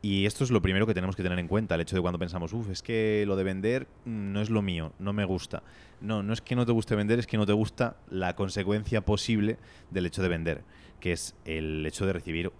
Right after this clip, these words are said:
un no. Y entonces en, am, en este episodio te vamos a explicar por qué es importante vender, por qué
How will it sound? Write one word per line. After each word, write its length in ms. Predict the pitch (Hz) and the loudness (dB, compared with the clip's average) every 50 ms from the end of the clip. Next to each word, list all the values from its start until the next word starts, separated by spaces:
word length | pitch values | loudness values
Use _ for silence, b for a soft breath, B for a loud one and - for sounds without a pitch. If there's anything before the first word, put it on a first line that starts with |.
| - - | -12 -8
un 420 | 107 98 87 82 82 80 82 90 | -6 -6 -6 -6 -6 -6 -2 2
no. 160 | 104 104 85 - B B B B B B B B B - | 2 2 2 0 B B B B B B B B B -4
Y 240 | - 113 107 104 101 | 0 4 4 6 4
entonces 400 | 101 98 92 110 113 127 - - | 4 2 2 2 0 0 0 0
en, 340 | 110 98 95 95 95 92 92 | 0 0 0 0 0 0 0
am, 420 | 90 90 87 87 87 85 85 - - - - - | 0 0 0 0 -2 -4 -6 -8 -10 -16 -6 -2
en 120 | 95 98 | -2 0
este 120 | 101 104 113 | 0 0 0
episodio 260 | 110 110 123 113 101 | 4 6 6 6 6
te 60 | 107 | 6
vamos 180 | 98 98 101 90 | 4 4 4 0
a 20 | |
explicar 360 | - - 98 85 87 82 - | 0 -2 0 2 2 2 2
por 160 | - 92 87 | 2 0 0
qué 80 | 80 104 | 0 0
es 80 | 104 - | -2 0
importante 380 | 123 90 90 87 87 87 85 | 0 2 2 2 2 2 2
vender, 340 | 82 80 80 80 90 110 - | 0 0 2 2 0 0 0
por 340 | - - - 98 95 90 85 | -4 -2 0 2 2 2 0
qué 340 | - - 104 110 113 113 | -2 0 0 2 2 0